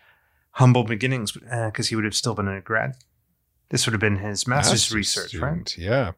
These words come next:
Speaker 2: Yeah, these are in, these lakes are less northern than
Speaker 1: Hmm.
Speaker 2: the last,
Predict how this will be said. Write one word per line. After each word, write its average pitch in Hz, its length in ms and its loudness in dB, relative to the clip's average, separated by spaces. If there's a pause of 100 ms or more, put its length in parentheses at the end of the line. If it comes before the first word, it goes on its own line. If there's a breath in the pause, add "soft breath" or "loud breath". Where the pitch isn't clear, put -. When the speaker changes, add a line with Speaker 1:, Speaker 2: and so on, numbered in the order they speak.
(440 soft breath)
Speaker 2:
Yeah, 123 220 4
these 131 280 2
are 113 160 4
in, 98 640 -2 (640)
these 131 140 4
lakes 151 180 6
are 120 100 6
less 120 360 4
northern 98 800 2
than 90 460 2
Speaker 1:
Hmm. 82 80 -8
Speaker 2:
the 95 120 0
last, 82 600 0